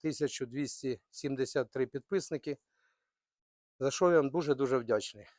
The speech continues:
друзі. Все, дякую за перегляд. Саджайте виноград, вирощуйте цю гарну ягоду.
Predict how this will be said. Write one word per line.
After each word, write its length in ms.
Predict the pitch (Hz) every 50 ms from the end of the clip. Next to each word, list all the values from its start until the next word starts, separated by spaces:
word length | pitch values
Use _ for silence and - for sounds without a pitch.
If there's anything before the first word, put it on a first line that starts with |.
| _ _ -
друзі. 360 | 117 113 113 107 107 98 - _ _ _ _ _ _ _ _ _ _ _ _ _ _ _ _ _ _ _ _ _ _ _ _ _ _ _ _ _ _ _ _ _ _
Все, 220 | - - 180 180 175
дякую 380 | 151 175 175 - - 165 151
за 140 | 131 147 147
перегляд. 580 | - - 170 170 185 170 156 165 156 147 - - - - - _ _ _ _ _ _ _ _ _ _ _ _ _ _ _ _ _ _ _ _ _ _ _ _ _ _ _ _ _ _
Саджайте 540 | - - 160 156 127 156 160 147 139 - 151
виноград, 460 | 139 139 143 143 139 156 180 185 175 - - - - - - - -
вирощуйте 560 | 131 135 143 147 147 - - 143 - 143 131
цю 280 | - - 143 131 123 - - _ _ _ _ _
гарну 380 | - 117 127 143 139 139 135 135
ягоду. 460 | 143 170 180 160 156 156 139 147 143